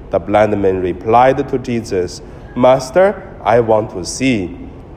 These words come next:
Jesus told him, "Go your way, your faith has saved you." Immediately,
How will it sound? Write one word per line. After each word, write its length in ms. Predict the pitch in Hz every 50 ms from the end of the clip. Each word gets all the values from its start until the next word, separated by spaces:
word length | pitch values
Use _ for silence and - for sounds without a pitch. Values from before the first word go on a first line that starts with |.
| 87 82
Jesus 340 | - 110 104 104 95 - 107 95
told 240 | 87 127 135 135 120
him, 480 | 110 107 92 98 104 92 92 92 92 92 - - - - - -
"Go 380 | - 165 175 190 202 190 - 147
your 240 | 151 143 143 143
way, 400 | 135 120 120 117 117 113 120 120 - - - - -
your 180 | 110 110 101
faith 340 | 101 - - 170 185 196 185
has 560 | 185 160 127 151 139 139 143 139 139 139 135
saved 380 | - - 180 170 151 120 110 107
you." 340 | 101 92 90 82 82 82 82 - - - - - - - - -
Immediately, 920 | - 135 147 147 135 151 151 147 139 - - 120 107 104 101 107 120